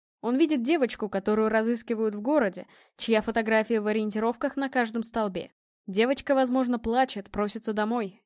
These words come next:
ее удерживают силой. Валера пришибленный, в той ситуации самостоятельно ее спасти не может, ему нужна помощь. Каким-то образом он отрезает прядь волос для доказательства и прячет, делая узелок на память.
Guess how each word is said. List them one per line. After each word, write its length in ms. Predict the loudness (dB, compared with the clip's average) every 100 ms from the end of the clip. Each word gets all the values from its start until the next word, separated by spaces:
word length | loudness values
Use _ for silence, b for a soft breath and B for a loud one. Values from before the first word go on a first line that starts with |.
| -6
ее 260 | -2 0
удерживают 640 | 0 0 -2 -2 -4 -4 -4
силой. 380 | -4 -4 -4 -10 _ _ -6
Валера 400 | 0 6 6 6
пришибленный, 720 | 2 0 2 2 0 0 -4
в 80 | 0
той 160 | 0
ситуации 500 | 2 4 4 4 0
самостоятельно 760 | -2 -4 -2 2 2 2 0 0
ее 200 | 2 2
спасти 400 | 2 -4 -2 0
не 100 | 0
может, 440 | 2 0 -2 -14 _
ему 260 | -4 -2 0
нужна 300 | 0 -2 -4
помощь. 480 | -2 -4 -4 -14 -18 _ _ _
Каким-то 460 | -6 0 2 6 6
образом 420 | 4 2 0 0
он 120 | 0
отрезает 540 | 0 0 4 4 2 2
прядь 260 | 2 2
волос 340 | 2 4 4 4
для 140 | 0
доказательства 720 | 0 -2 -2 -4 -8 -8 -6
и 40 | -2
прячет, 460 | 0 2 0 -2
делая 400 | 2 2 2 0
узелок 460 | 0 0 -2 -2 -2
на 100 | -4
память. 460 | -4 -6 -10 -20